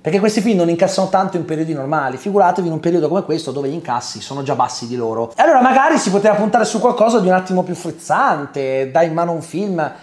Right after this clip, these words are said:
a un regista con una, una v-, v-, v-, versione particolare della comicità, attori con una vera vis comica, non Ezio Greggio, porca puttana. Ma si sa, se continuano a farli è perché vuol dire che qualcuno li va a guardare,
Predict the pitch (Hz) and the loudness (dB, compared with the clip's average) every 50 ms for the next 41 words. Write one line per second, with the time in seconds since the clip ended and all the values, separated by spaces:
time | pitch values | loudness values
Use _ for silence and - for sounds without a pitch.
0 | - - - - - 165 175 180 175 175 175 165 175 165 143 165 208 196 - - | -20 -20 -12 -4 0 2 2 2 2 2 2 2 2 0 0 -2 -4 -4 -4 -4
1 | 185 - 165 175 170 165 156 151 151 147 139 - - - - - - 170 180 175 | -4 -4 -4 -4 -2 0 0 0 0 0 -2 -4 -8 -14 -20 -14 -10 -6 -2 0
2 | 170 165 160 156 156 151 151 151 147 147 147 147 147 147 143 143 139 139 135 139 | 0 0 2 0 0 0 0 2 2 2 2 2 0 0 0 0 -2 -4 -6 -8
3 | 139 135 139 139 139 139 131 131 131 123 123 127 139 143 143 147 175 165 - - | -8 -8 -8 -8 -10 -10 -10 -12 -12 -14 -16 -16 -16 -12 -4 -2 -2 -2 -2 -2
4 | - 214 208 208 202 196 185 180 175 165 156 147 165 165 - 180 175 180 - 185 | 0 2 2 2 2 2 2 2 0 -2 -4 -6 -8 -4 0 0 0 0 -2 -2
5 | - 175 170 175 180 170 170 165 - 170 170 170 - - - 180 226 254 220 185 | 0 4 4 4 4 2 0 -2 -4 -8 -12 -12 -10 -4 0 0 2 2 2 0
6 | 175 170 - - - 214 214 208 208 208 202 190 190 185 180 165 147 175 196 214 | 0 -2 -4 -4 -2 0 0 0 -2 -4 -6 -6 -4 -4 -4 -2 0 2 2 4
7 | 226 214 180 170 196 180 - - - - 247 277 269 202 175 170 165 - 147 151 | 4 4 2 2 0 -6 -8 -6 -2 2 2 4 4 2 0 -4 -6 -6 -6 -6
8 | 165 240 302 269 208 165 - - 165 147 139 147 143 135 127 131 127 - 139 127 | -4 -4 -4 -4 -4 -6 -8 -10 -10 -8 -6 -6 -6 -8 -8 -10 -12 -12 -12 -14
9 | - 139 - 139 135 - - 127 113 117 123 120 - - - - _ _ _ _ | -14 -14 -14 -14 -12 -8 -8 -6 -6 -6 -8 -10 -12 -16 -20 -20 _ _ _ _
10 | - 269 370 403 403 - 320 - - 170 131 - - - - - - - 370 370 | -4 0 0 2 2 2 2 2 2 2 0 0 -2 -2 -2 -2 0 2 0 0
11 | - - 277 254 196 - 269 285 294 330 330 - 220 190 247 254 247 208 - 185 | 2 0 0 0 0 -2 -2 0 0 0 0 2 2 2 2 2 0 -2 -4 -4
12 | 180 196 185 226 233 170 160 196 214 220 214 - 175 180 180 - - - 220 214 | -4 -6 -4 -4 -4 -4 -4 -4 -4 -4 -4 -6 -6 -8 -8 -8 -6 -6 -6 -6
13 | 214 - 160 180 202 190 160 139 131 139 143 151 151 131 127 117 104 135 - - | -6 -8 -8 -6 -6 -6 -6 -6 -8 -6 -6 -6 -6 -8 -8 -10 -10 -10 -10 -10
14 | - - - | -12 -12 -16